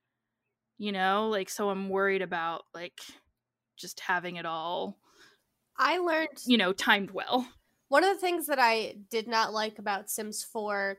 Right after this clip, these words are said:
Speaker 2: coming from liking Sims two, and your Sims two, you're stuck with the aspir-, you have to finish the aspiration challenge that you were given, and you can't change it. Sims four, you can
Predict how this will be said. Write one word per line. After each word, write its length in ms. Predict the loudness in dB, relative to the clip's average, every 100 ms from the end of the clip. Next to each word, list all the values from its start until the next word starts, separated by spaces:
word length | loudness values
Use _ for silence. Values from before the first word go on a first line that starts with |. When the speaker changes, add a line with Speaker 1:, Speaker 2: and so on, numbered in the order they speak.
| -8
Speaker 2:
coming 340 | -6 -4 -6
from 400 | -6 -6 -4 -8 -12
liking 440 | -8 -6 -6 -10 -10
Sims 340 | -12 -8 -8
two, 320 | -6 -6 -4
and 120 | -4 -6
your 180 | -10 -10
Sims 260 | -4 -2 0
two, 100 | 0
you're 120 | 0
stuck 360 | 0 2 2 2
with 140 | -4
the 120 | -2
aspir-, 340 | 0 -2 -6 -10
you 160 | 2
have 160 | 6 6
to 100 | 2
finish 340 | -6 -4 -4
the 100 | -2 -4
aspiration 840 | -4 -6 -4 -4 -6 -6 -8 -10 _ _ _ _ _ _ _ _
challenge 340 | -8 -6 -6 -6
that 80 |
you 120 | -6 -6
were 80 | -6
given, 480 | -6 -4 -4 -4 -10
and 120 | -10
you 60 | -8 -4
can't 220 | -4 -4
change 280 | -8 -6 -4
it. 200 | -4 -6 _ _ _
Sims 300 | -8 -4 -4
four, 240 | -2 2 4
you 160 | 2
can 260 | -8 -10 -10